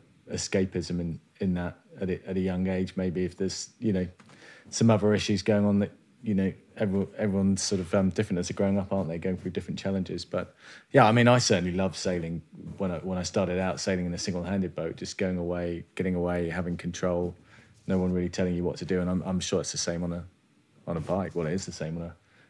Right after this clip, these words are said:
on a bike. Um, but I mean, thing that I'm, I mean, I'm sort of fascinated in, in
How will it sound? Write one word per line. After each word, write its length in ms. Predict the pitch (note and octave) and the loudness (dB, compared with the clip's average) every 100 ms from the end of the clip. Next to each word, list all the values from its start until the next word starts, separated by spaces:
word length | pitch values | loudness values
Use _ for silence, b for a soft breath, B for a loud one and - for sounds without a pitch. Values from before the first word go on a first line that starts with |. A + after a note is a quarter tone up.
| b - | b -10
on 80 | F2 | -8
a 60 | |
bike. 300 | D#2 F2+ F2 - _ F2+ | -2 -2 -2 -8 _ -12
Um, 260 | F2+ F2+ F2+ | -8 -6 0
but 160 | G#2+ G#2 | 4 4
I 140 | A2 | 6
mean, 280 | A2+ A2 G2+ - _ B B B B _ - | 6 6 2 -6 _ B B B B _ 8
thing 160 | D3 | 10
that 180 | B2+ F#2+ | 10 6
I'm, 240 | A2 A2 - | 2 2 4
I 80 | A2 | 6
mean, 120 | A2+ | 8
I'm 140 | A#2 | 6
sort 180 | G#2+ A2 | 6 2
of 60 | - | 4
fascinated 520 | G#2+ - G2+ G2 G2+ | 4 6 4 4 4
in, 260 | G2 G2 | 4 4
in 340 | - G2+ F#2+ | 2 0 0